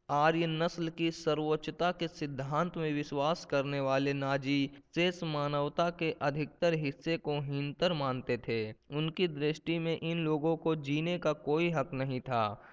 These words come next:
और जीना ही था तो गुलामों की तरह। उन्होंने यूरोप को दास शिविर या मृत्यु शिविर में बदल डालने की कोशिश की।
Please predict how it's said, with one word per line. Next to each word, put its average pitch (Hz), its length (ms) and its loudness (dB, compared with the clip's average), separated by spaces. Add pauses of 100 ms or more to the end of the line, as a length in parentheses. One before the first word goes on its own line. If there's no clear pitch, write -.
(140)
और 143 200 4
जीना 151 460 0
ही 165 180 2
था 160 560 0 (160)
तो 156 400 2
गुलामों 147 560 4
की 151 160 0
तरह। 123 460 2 (240)
उन्होंने 170 400 0
यूरोप 170 560 2
को 165 460 2
दास 147 560 2
शिविर 160 320 4
या 147 360 4 (280)
मृत्यु 165 500 2
शिविर 165 360 2
में 156 220 2
बदल 156 340 6
डालने 147 420 2
की 156 160 -2
कोशिश 147 460 0
की। 120 360 -4